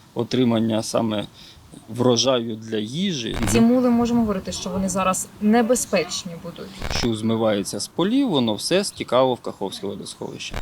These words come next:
Speaker 1: Зараз, е, саме гідрологічні об'єкти, які були до затоплення Каховського водосховища, вони під-, знаходяться під, е, товстим шаром мулу.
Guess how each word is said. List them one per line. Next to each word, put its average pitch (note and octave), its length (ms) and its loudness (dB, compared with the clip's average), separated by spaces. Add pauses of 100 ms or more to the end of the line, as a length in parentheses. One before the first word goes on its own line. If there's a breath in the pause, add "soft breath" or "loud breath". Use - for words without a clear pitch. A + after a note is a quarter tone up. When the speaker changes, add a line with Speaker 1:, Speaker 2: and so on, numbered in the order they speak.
Speaker 1:
Зараз, G#3 760 2
е, C3 500 4
саме E3 480 2
гідрологічні D3 960 -2
об'єкти, C#3+ 600 0
які A#2+ 280 -4
були B2+ 520 2 (440)
до B2 420 2 (100)
затоплення G#2+ 600 -2
Каховського G#2+ 540 -6
водосховища, G#2+ 580 -8
вони D#3 280 -2
під-, B2 340 -8
знаходяться C3+ 640 -4
під, C3 280 -8
е, A2+ 180 -2 (320)
товстим D3+ 460 -2
шаром C3 380 4
мулу. A#2+ 400 0